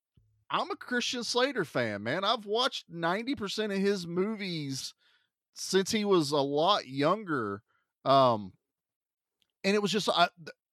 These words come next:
so, you know, you know, normally I put, uh, fun stuff in, in the commercial, but I've been doing, I've been doing Nature Quest of our hints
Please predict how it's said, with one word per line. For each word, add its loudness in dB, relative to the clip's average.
so, 6
you 2
know, 0
you -2
know, -2
normally 0
I 2
put, 0
uh, -6
fun 2
stuff -2
in, -6
in -6
the -8
commercial, -4
but -2
I've -2
been -4
doing, 4
I've 0
been 6
doing 10
Nature 2
Quest 2
of 2
our 2
hints -4